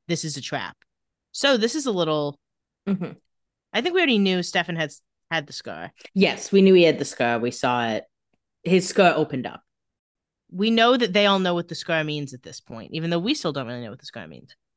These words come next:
Speaker 2: Yeah, and that it seems, I mean, I have a, a guess of what the scar means. I, I guess I should say it now. There's not really a better time to bring it up. I think if you are stabbed with that sword with the Phoenix Stone in the hilt, you die and get put in the Phoenix Stone.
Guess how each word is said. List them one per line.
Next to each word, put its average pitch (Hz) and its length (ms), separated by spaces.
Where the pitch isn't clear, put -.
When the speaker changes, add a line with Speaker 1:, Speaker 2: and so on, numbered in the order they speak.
Speaker 2:
Yeah, 180 200
and 180 120
that 175 100
it 175 140
seems, 180 720
I 190 120
mean, 190 160
I 190 100
have 180 220
a, 147 180
a 165 100
guess 160 380
of - 60
what 151 180
the 156 60
scar 156 320
means. 156 380
I, 147 180
I 165 100
guess 160 180
I 151 60
should 147 180
say 147 160
it 123 100
now. 131 160
There's 113 140
not 135 60
really 120 140
a - 20
better 123 160
time 123 180
to 110 60
bring 123 140
it 127 60
up. 127 200
I 175 80
think 190 260
if 190 160
you 180 140
are 170 100
stabbed 190 380
with 185 120
that 175 180
sword 160 260
with 156 140
the 160 80
Phoenix 151 380
Stone 143 280
in 139 140
the 139 60
hilt, 123 300
you 156 180
die 139 280
and 131 80
get - 200
put 127 100
in 113 100
the 98 80
Phoenix 107 380
Stone. 95 420